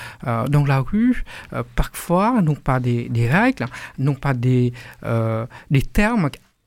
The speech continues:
appropriés, hein, par rapport, euh, à ce que les leaders, les responsables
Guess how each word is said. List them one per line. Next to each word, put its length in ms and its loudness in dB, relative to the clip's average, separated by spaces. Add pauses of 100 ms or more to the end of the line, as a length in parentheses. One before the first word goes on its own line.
(960)
appropriés, 800 2 (240)
hein, 160 -4 (100)
par 140 2
rapport, 500 0 (320)
euh, 120 -4
à 40 -2
ce 160 -4
que 200 0
les 220 4
leaders, 540 4
les 240 2
responsables 580 -2